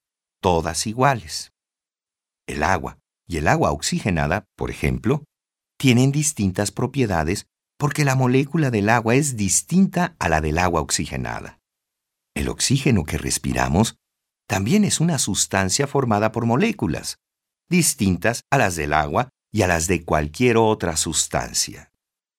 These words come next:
Existen básicamente dos tipos de sustancias, las elementales y las compuestas. Las sustancias elementales están formadas por un solo tipo de átomos.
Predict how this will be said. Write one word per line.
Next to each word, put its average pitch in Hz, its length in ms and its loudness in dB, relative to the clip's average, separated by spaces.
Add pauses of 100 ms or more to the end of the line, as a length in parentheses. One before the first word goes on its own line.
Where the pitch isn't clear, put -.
(920)
Existen 127 840 0
básicamente 101 880 -2 (440)
dos 165 320 2
tipos 117 440 -4
de 104 120 0
sustancias, - 1040 -6 (380)
las 82 380 -2
elementales 110 880 -2 (500)
y 71 120 -6
las 60 240 -6
compuestas. - 1160 -4 (1300)
Las 123 200 -2
sustancias 160 760 -2
elementales 76 720 -4 (420)
están 165 320 0
formadas 110 460 0
por 117 160 0
un 147 140 0
solo 117 340 -2
tipo 143 360 -4
de 95 140 -2
átomos. 67 640 -8